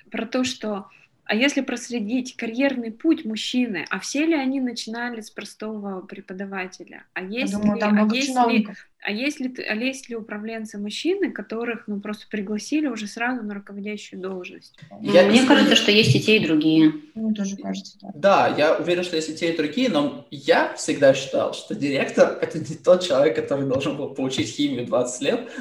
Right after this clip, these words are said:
Speaker 3: преподавать её, а потом такой: «Ну всё, теперь я готов».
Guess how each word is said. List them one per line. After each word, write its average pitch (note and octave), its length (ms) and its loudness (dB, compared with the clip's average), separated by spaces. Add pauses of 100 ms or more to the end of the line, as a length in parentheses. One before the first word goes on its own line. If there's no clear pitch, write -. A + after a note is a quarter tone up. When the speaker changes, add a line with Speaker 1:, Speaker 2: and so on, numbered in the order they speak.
(120)
Speaker 3:
преподавать C#3 500 4
её, D#3+ 160 4
а - 40 4
потом D3 160 0
такой: - 260 2
«Ну A3+ 140 4
всё, - 520 2 (640)
теперь D#3 320 4
я E3 180 8
готов». - 520 2